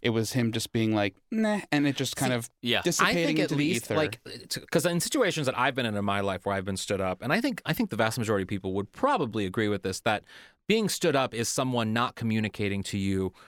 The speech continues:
Speaker 2: that they are late or not coming at all.
Speaker 1: <laughs>
Speaker 2: You are just left there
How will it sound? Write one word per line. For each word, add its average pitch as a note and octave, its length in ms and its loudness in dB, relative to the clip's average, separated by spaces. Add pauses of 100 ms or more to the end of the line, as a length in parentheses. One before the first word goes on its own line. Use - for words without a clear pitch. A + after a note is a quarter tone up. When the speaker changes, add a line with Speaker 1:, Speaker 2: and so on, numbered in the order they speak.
(300)
Speaker 2:
that G#2 240 0
they G#2+ 180 2
are G#2 240 2
late C3+ 300 2
or G#2+ 100 0
not A2 180 -2
coming B2 340 0
at G#2 160 -2
all. B2 320 4 (100)
Speaker 1:
<laughs> - 100 -20
Speaker 2:
You D#3 160 4
are G#2+ 100 4
just F#2+ 220 -4
left A#2+ 380 2
there C#3+ 340 2